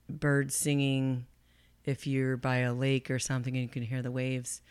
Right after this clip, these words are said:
that's also very healing and very soothing for us. There's a reason there's green all over this planet, and it's a really healing color for us. And it allows you to see that things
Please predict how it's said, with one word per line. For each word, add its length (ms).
that's 240
also 320
very 280
healing 380
and 160
very 240
soothing 480
for 220
us. 300
There's 180
a 60
reason 400
there's 280
green 640
all 160
over 240
this 200
planet, 460
and 100
it's 140
a 80
really 180
healing 320
color 300
for 260
us. 300
And 160
it 100
allows 360
you 80
to 100
see 260
that 200
things 560